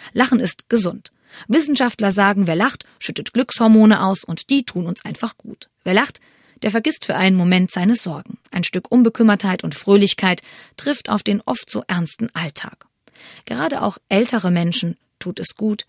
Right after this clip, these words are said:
viel zu lachen. Unser Uropa hat früher tolle Witze erzählen können. Später im Pflegeheim war er sehr beliebt, weil er immer fröhlich war und einen flotten Spruch auf den Lippen hatte.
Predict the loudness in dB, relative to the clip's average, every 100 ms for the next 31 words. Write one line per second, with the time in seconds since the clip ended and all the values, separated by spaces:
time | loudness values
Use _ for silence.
0 | _ -10 -8 -4 -4 -4 -10 -20 _ _
1 | _ -4 -4 0 2 4 4 2 -6 -10
2 | -16 -14 -8 -2 -2 -2 -2 0 0 -2
3 | -6 -8 -6 -6 -6 -8 -10 -12 -14 _
4 | _ _ -8 -2 -2 -2 -4 -6 -2 0
5 | 0 2 0 0 -6 _ _ _ -2 -2
6 | 0 0 2 0 -2 -4 -2 0 2 0
7 | 0 0 2 0 -2 -4 -4 -4 -4 -4
8 | -2 -2 -2 -6 -6 -8 -6 -6 -6 -6
9 | -8 -8 -10